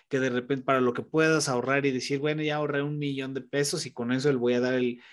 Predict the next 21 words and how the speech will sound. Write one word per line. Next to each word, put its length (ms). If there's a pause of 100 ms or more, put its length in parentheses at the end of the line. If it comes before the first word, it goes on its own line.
(140)
ya 140
la 140
compro 420
de 100
contado", 540
porque 240
no 180
es 200
así. 360 (280)
Realmente 800 (1080)
tienes 260
que 80
tener 200
mucha 380
información 520
financiera 800
y 120
mucha 400
educación 500
financiera 540
también 420